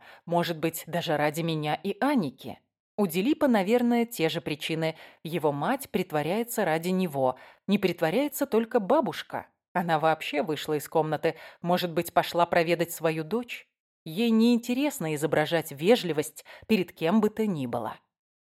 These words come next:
Мне тоже нет надобности притворяться. Я сижу тихо, я стала невидимой. Если кто-то и оборачивается ко мне,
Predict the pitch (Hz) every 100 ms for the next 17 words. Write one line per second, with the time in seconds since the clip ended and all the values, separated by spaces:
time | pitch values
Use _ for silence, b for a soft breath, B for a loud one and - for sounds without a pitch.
0 | _ 185 226 262 165 165 156 151 165 165
1 | 180 175 165 - - 165 165 160 139 123
2 | - 143 B B - 170 165 170 185 -
3 | 269 269 151 135 123 - 151 160 170 226
4 | 214 151 131 127 B B 170 202 196 -
5 | 214 202 196 - 175 165 175 285 - 156
6 | 147 - - 156 156 160 147